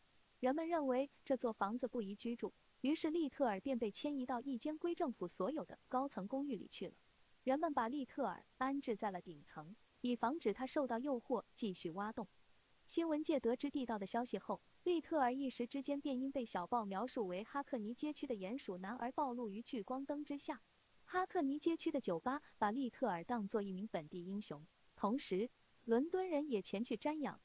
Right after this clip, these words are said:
膜拜那座如今由脚手架撑起的房子。在房子的正面，市政府安装了一块纪念匾，上书“鼹鼠男威廉·利特尔，挖洞人，住于此，挖于此。”二零一零年，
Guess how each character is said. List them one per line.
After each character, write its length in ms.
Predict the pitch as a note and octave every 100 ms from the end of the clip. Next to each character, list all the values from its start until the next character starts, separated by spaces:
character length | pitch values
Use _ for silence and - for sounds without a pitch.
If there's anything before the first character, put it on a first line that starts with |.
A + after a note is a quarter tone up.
| -
膜 200 | G3+ A3+
拜 160 | D4+ A#3
那 140 | G#3+
座 180 | - F3+
如 160 | F3+
今 180 | A3 B3
由 140 | G#3 -
脚 200 | F3+ -
手 200 | E3 D#3+
架 220 | G#3+ F3+
撑 260 | - A3
起 140 | A#3 -
的 80 | -
房 260 | D3 D3
子。 160 | F#3+ - - - - - -
在 160 | - D4
房 220 | B3 A3
子 120 | C#4 B3+
的 100 | A#3
正 180 | D4
面， 220 | A#3+ A3+ - -
市 160 | - B3
政 220 | B3+ A3
府 140 | - F3+
安 240 | A#3 B3
装 180 | C4+ B3+
了 60 |
一 100 | G3
块 180 | A3 A#3+
纪 180 | F#3+ C4+
念 200 | G#3+ E3+
匾， 140 | - - - - -
上 300 | C#4 A#3 F#3
书 280 | - C4+ - _ - - -
“鼹 220 | B3 D4
鼠 220 | F4 A#3 G3+
男 260 | F#3 A#3 -
威 200 | A#3+ B3
廉· 180 | A3+ F#3 A#3
利 140 | G#3
特 200 | - F#3
尔， 220 | - - - _ _ -
挖 200 | D#4 E4+
洞 220 | F4 E4 G#3
人， 260 | E3+ G#3 - - -
住 180 | - A#3+
于 160 | F#3
此， 240 | - - - - -
挖 200 | B3+ C4
于 180 | A#3+ G3+
此。” 240 | - - - - - - _
二 180 | D4+ D4
零 180 | C4 C4
一 160 | D#4 D#4+
零 200 | B3 B3+
年， 260 | G3+ E3+